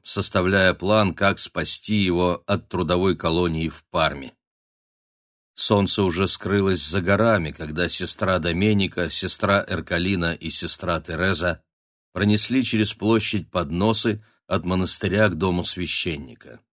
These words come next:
Когда они переступили порог, сестра Эркалина поежилась. «Что ты приготовила?» спросила она сестру Терезу. «Телятину»,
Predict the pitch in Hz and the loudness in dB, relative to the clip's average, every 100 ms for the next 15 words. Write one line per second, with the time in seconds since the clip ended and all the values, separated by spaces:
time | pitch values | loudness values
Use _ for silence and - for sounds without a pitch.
0 | _ _ _ _ _ _ _ - 92 123 | _ _ _ _ _ _ _ -6 0 4
1 | 135 123 110 107 104 - 104 101 90 80 | 6 6 4 2 0 -2 -2 2 2 2
2 | 90 117 135 - - _ _ _ _ - | 2 4 2 -2 -16 _ _ _ _ -8
3 | - 107 - 139 143 - 113 107 113 123 | -2 0 2 2 2 2 -2 2 4 4
4 | 117 110 110 107 104 107 90 82 67 - | 4 2 2 0 2 2 2 -4 -8 -6
5 | - - _ _ _ _ _ _ _ _ | -6 -8 _ _ _ _ _ _ _ _
6 | _ _ _ _ - - 90 - 85 85 | _ _ _ _ -14 -8 -6 -4 -4 -4
7 | 82 71 92 80 65 - _ _ _ _ | -4 -4 -4 -4 -8 -18 _ _ _ _
8 | _ - - 85 - 90 78 80 78 87 | _ -10 -6 -4 -2 -2 -2 -2 -4 -4
9 | - 85 78 85 82 76 - - _ _ | -4 -6 -6 -4 -4 -4 -8 -14 _ _
10 | _ _ _ _ _ _ _ _ _ 107 | _ _ _ _ _ _ _ _ _ -4
11 | 107 82 78 - - - | -4 -4 -8 -10 -14 -16